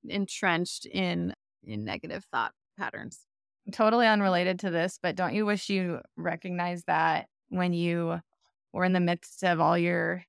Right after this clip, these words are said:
Speaker 2: dating back in <laughs>
Speaker 1: Oh my
Speaker 2: I always think of that, if I would have had that awareness.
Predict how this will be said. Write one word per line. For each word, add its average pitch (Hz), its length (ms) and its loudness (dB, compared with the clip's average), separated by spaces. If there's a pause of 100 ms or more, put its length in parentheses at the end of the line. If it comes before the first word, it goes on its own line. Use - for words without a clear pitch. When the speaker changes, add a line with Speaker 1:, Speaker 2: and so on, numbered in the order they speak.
Speaker 2:
dating 180 540 -2
back 175 340 4
in 262 180 10 (140)
<laughs> - 80 -16
Speaker 1:
Oh 185 600 0
my 180 500 -10 (380)
Speaker 2:
I 220 340 6
always 349 340 8
think 339 200 6
of 339 140 4
that, 208 200 8
if 214 80 4
I 226 140 8
would 262 100 6
have 294 100 4
had 247 320 6
that 247 140 8
awareness. 208 760 4